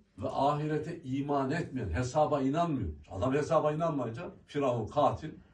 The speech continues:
ne yapıyor? Öldürüyor, asıyor, biçiyor, her türlü pisliği yapıyor. Çünkü niye? O sorguya inanmıyor.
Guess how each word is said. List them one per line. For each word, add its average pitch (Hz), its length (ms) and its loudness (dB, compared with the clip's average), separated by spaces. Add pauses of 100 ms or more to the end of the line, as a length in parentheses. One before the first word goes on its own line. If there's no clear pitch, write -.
ne 139 80 0
yapıyor? 135 340 0
Öldürüyor, 135 520 0
asıyor, 135 540 0
biçiyor, 135 400 -2 (280)
her 180 260 -4
türlü 175 220 -6
pisliği 160 380 -8
yapıyor. 202 360 -2 (840)
Çünkü 180 220 -4
niye? 202 300 6 (640)
O 127 120 -4
sorguya 139 560 4
inanmıyor. 104 500 2